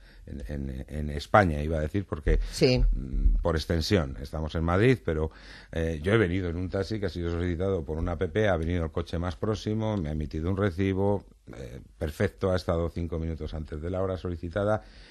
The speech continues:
Speaker 1: Eso es lo que ofrecen también esas otras plataformas. Pero es que además, si yo hubiera tenido un problema a la hora de coger el coche porque no hubiera llegado, porque se hubiera perdido, yo tengo un teléfono donde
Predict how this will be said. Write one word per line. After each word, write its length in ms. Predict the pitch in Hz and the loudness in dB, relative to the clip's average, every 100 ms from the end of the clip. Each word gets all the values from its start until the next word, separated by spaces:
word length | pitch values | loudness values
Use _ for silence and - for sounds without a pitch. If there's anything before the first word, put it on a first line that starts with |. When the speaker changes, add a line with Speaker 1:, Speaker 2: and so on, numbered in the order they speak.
| - | -4
Speaker 1:
Eso 160 | - | 2
es 60 | 135 | 4
lo 100 | 92 | 2
que 80 | 71 | 0
ofrecen 440 | - - 82 80 | -4 -4 -4 -2
también 380 | 76 78 87 87 | -2 -2 -2 -4
esas 300 | 78 80 - | -4 -6 -6
otras 260 | 80 80 | -6 -6
plataformas. 500 | - 76 71 101 87 - | -4 -4 -4 -4 -2 0
Pero 140 | 98 | 0
es 60 | - | 2
que 80 | |
además, 440 | 127 117 127 117 - - - - | 4 4 4 0 -6 -20 -20 -20
si 140 | - 85 | -4 0
yo 100 | 95 | 2
hubiera 180 | 110 104 | 4 4
tenido 320 | 92 92 82 | 2 0 -2
un 180 | 78 78 | -4 -6
problema 520 | - 78 95 101 85 | -4 0 2 4 2
a 40 | |
la 140 | 80 82 | 0 0
hora 180 | 85 90 | 2 0
de 100 | 87 | -2
coger 340 | - - 85 | -4 -2 -2
el 120 | 80 | -2
coche 360 | - 107 - 78 | -2 -4 -2 -6
porque 280 | 78 71 73 | -4 -6 -4
no 100 | 82 | 0
hubiera 180 | 82 | 0
llegado, 380 | 76 73 107 110 | 0 2 2 2
porque 180 | 87 82 | -2 -2
se 100 | 78 | -4
hubiera 200 | 73 80 | -2 -2
perdido, 340 | 76 80 92 92 | -2 -2 0 0
yo 160 | 85 | -2
tengo 220 | 95 92 | -2 -2
un 80 | 87 | -2
teléfono 480 | 85 98 107 95 85 | -2 -4 -4 -4 -4
donde 380 | 73 73 73 | -4 -6 -6